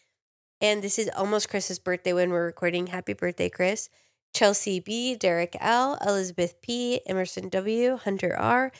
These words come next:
Jacob T, Christina G, Katrina H, Latila S, Lynn S, Melissa P, Nicole C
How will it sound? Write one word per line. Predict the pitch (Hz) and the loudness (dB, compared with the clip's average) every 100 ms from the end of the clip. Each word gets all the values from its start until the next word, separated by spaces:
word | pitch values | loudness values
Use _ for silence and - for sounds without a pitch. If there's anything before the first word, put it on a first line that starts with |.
| - _ - | -20 _ -4
Jacob | 196 185 175 | -2 -2 -4
T, | - 240 240 | -2 0 0
Christina | 226 208 - 170 165 | -2 -2 -2 -2 -2
G, | - 220 233 | -2 0 0
Katrina | 226 208 - 175 170 | -2 -6 -2 -2 0
H, | - 233 269 - | 2 2 2 -4
Latila | 220 190 180 180 | -8 -4 -2 -2
S, | - 240 277 - - 214 | 2 2 2 -4 -12 0
Lynn | 262 285 - | 2 2 2
S, | 226 240 - - 202 | 2 2 -4 -10 -4
Melissa | 185 180 190 | -2 0 -4
P, | - 269 285 - - _ - | -2 0 0 -4 -20 _ -4
Nicole | 190 - 170 170 | -4 2 2 2
C | - 254 269 | 0 -2 -2